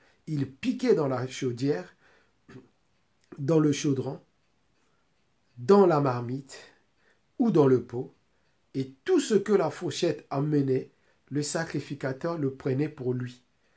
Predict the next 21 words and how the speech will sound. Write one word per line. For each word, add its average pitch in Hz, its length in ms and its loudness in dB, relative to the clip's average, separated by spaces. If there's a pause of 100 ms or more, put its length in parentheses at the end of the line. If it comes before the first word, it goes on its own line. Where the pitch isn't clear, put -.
(260)
C'est 190 280 0
ainsi 196 380 0
qu'ils 175 280 -2
agissaient 143 600 -4
à 131 120 -6
l'égard 143 500 -8
de 131 160 -8 (120)
tous 185 140 -12
ceux 180 280 -10 (340)
d'Israël 156 720 -6 (300)
qui 175 180 -6
venaient 135 480 0 (540)
à 202 120 0
Silo. 120 500 -8 (1200)
Même 202 500 -2
avant 156 320 -2
qu'on 143 180 -6
fît 220 240 -8
brûler 143 420 -4
la 117 180 -10
graisse, 180 640 -8